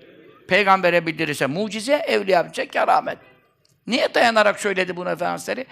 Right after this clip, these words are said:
Demek ben bundan ne anladım? Ben imanla öleceğim bir, inşallah.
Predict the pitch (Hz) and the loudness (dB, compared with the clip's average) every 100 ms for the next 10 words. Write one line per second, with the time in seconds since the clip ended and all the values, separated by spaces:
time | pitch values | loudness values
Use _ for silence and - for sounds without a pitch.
0 | - - _ - 285 254 - 233 269 285 | -20 -20 _ 2 4 4 0 2 2 2
1 | 214 196 175 175 254 247 214 190 - 247 | -6 0 0 4 4 6 4 2 2 -2
2 | - _ _ _ - 269 240 220 226 233 | -6 _ _ _ 2 2 2 -2 2 4
3 | 240 214 190 180 160 254 254 196 131 - | 6 4 4 0 2 2 2 0 -2 -4
4 | 185 165 - - 139 143 | -4 -2 -2 -4 -4 -8